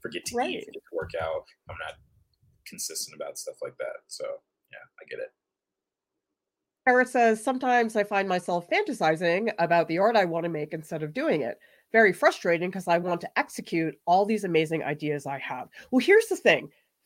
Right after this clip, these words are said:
Speaker 2: Physically making the artwork, that's one piece of being an artist. Jordan, I know you love art books. Your time looking at those art books, that contributes to you being an artist.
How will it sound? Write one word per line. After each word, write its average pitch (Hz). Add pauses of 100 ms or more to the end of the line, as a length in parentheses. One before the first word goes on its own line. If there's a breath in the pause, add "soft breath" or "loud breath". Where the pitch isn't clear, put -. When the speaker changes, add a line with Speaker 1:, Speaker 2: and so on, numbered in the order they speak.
(200)
Speaker 2:
Physically 370
making 220
the 180
artwork, 170 (580)
that's 359
one 240
piece 226
of 165
being 165
an 156
artist. - (420)
Jordan, 226
I 220
know 220
you 220
love 226
art 269
books. -
Your 202
time 226
looking 196
at 180
those 175
art 269
books, -
that -
contributes 392
to 208
you 196
being 208
an 202
artist. -